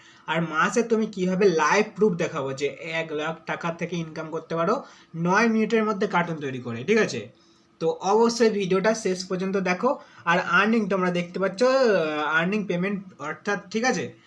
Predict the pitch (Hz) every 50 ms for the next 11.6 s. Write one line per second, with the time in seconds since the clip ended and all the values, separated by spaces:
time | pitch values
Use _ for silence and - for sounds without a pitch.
0 | - - _ _ - 165 156 165 165 170 190 214 240 247 240 247 226 214 226 220
1 | 240 254 233 - - 226 233 233 233 247 240 240 - - - 214 214 196 - 226
2 | 226 233 - - 226 226 220 - 196 180 175 175 175 185 185 180 190 190 196 202
3 | 202 220 226 220 226 214 202 185 156 156 170 185 180 - 226 202 220 208 208 208
4 | 247 302 294 - - - - - - - 170 175 185 180 170 180 175 202 196 -
5 | 220 220 220 208 214 214 208 214 196 202 202 226 233 185 185 180 175 170 160 160
6 | 151 - - - 175 170 - - 220 202 - - 196 185 202 190 208 202 208 202
7 | 190 190 214 196 214 214 240 226 220 214 196 190 - 170 180 190 175 170 170 165
8 | 165 151 139 131 127 123 120 117 110 110 - - - - - - - 196 180 180
9 | 190 190 190 233 220 220 220 220 233 208 226 226 - - 202 196 190 190 202 202
10 | 196 214 214 208 214 214 202 214 208 175 175 170 170 180 185 190 202 196 196 190
11 | 185 185 180 160 143 135 131 120 113 110 -